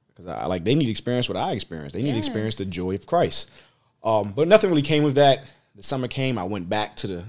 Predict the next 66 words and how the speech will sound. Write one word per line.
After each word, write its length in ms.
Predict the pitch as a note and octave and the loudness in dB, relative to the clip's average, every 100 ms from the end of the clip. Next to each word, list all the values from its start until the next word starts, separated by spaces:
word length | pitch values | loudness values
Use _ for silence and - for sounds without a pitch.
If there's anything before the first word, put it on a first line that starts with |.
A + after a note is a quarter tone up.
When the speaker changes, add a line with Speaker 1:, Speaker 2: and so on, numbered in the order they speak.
| - | -16
Speaker 1:
the, 300 | E2+ D#2 F2 | -16 -16 -14
the 140 | - - | -16 -10
camp, 340 | - A2+ G#2 - _ _ - | -4 -2 -4 -12 _ _ -8
and 100 | G2 | -2
I 60 | |
was 160 | G#2 F#2+ | 0 0
trying 220 | - B2 | 0 0
my 120 | G#2+ F2+ | 0 0
best 440 | G2+ G#2+ - - | 0 0 -2 -6
to 60 | G2 | -6
be 160 | G#2 | -4
saved. 480 | G2+ G#2+ G#2 G2+ - - | -4 -2 -2 -4 -8 -14
And, 380 | F2+ F#2+ F#2 F2+ | -10 -6 -6 -6
uh, 280 | F2+ F2+ E2 | -6 -6 -6
I'm 120 | G2 | -6
telling 280 | - A#2+ A2 | -2 -2 -2
my, 200 | F#2+ F2 - - _ - | -4 -6 -10 -20 _ -16
my 120 | G2 F#2 | -12 -2
friends 560 | D#3+ F#3 A#2+ A#2 - - | 4 4 4 0 -6 -8
about 460 | F#2+ F#2 F2+ - - G#2 | -6 -2 -2 -4 -10 -10
God. 360 | G2 F2+ F2+ F#2 | -6 -4 -4 -2
I 80 | A2 | 0
didn't 140 | B2 | 0
know 80 | A2 | 0
how 80 | G#2+ | -2
to 60 | |
preach 180 | - A#2+ | -2 -4
the 60 | F2 | -2
gospel 380 | F#2 G2 - G#2+ | -2 -2 0 2
yet, 240 | B2 - - - _ | 2 0 -8 -20 _
but 80 | F2+ | -10
I'm 60 | |
telling 200 | F#2+ A#2+ | -4 -4
my 100 | G2+ | -4
friends 220 | F2 C3 A2+ | -2 -2 0
about 200 | G2+ F#2+ | 0 0
God 180 | G2 F#2+ | -2 -4
and 100 | F2+ | -4
about 140 | F2 | -6
Jesus, 340 | F#2 F#2+ F#2 - - _ G2+ | -6 -6 -8 -12 -20 _ -4
and 120 | A2 | 2
they're 120 | D#3 | 4
giving 260 | C3+ C3+ B2+ | 4 4 4
me 80 | A#2+ | 2
the 80 | G#2+ | 2
same 240 | C#3 C3+ | 2 2
spiel 240 | - C3+ C3 | 4 6 6
that 120 | B2+ | 8
I 120 | C#3+ | 8
would, 160 | D3 A#2 | 8 6
I 140 | C#3+ | 6
gave 260 | D3 E3 E3 | 6 4 6
Alex. 280 | F#3+ D3+ D3 | 6 6 4
Like, 160 | F3+ G3 | 0 0
"Oh, 180 | B3+ B3 | -2 0
you 100 | A#3 | 0
know, 140 | A#3 | 0
there's 120 | A#3+ G3+ | 0 4
a 20 | |
bunch 160 | G3 | 4
of 40 | E3+ | 4
different 180 | D3+ C3+ | 2 4
gods, 340 | C#3 - - E3+ | 2 2 -4 -10
you 60 | |
know, 140 | E3 E3 _ | -10 -12 _
whatever." 340 | A#2+ G#2+ A2 | -6 -4 -4